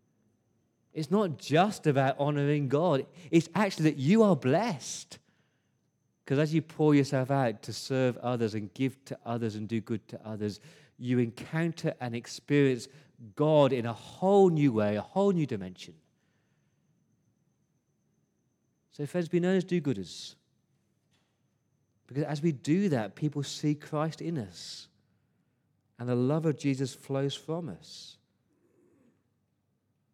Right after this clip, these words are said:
'Cause from grace flows goodness. Verse fifteen, "Grace be with you all."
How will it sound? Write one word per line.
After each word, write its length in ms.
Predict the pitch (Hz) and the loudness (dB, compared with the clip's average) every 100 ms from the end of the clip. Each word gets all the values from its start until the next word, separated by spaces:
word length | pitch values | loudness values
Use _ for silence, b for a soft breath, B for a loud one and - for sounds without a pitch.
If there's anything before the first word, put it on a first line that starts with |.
| _ _ | _ _
'Cause 160 | 135 | -14
from 200 | - 139 | -10 -8
grace 400 | 123 147 143 139 | -2 0 0 -2
flows 300 | - 107 98 | -8 -6 -6
goodness. 600 | - 92 98 113 - - - _ _ _ _ _ _ _ _ _ _ _ _ - | -8 -12 -12 -14 -14 -16 -18 _ _ _ _ _ _ _ _ _ _ _ _ -10
Verse 200 | 113 107 | -8 -8
fifteen, 460 | 117 - 117 117 | -10 -6 -6 -6
"Grace 680 | 110 120 127 143 139 - - - | -8 -2 -2 -2 -6 -12 -16 -10
be 360 | 123 117 117 113 | -4 -2 -2 -4
with 260 | 113 110 | -8 -6
you 180 | 113 120 | -6 -6
all." 460 | 104 104 87 90 | -6 -8 -10 -18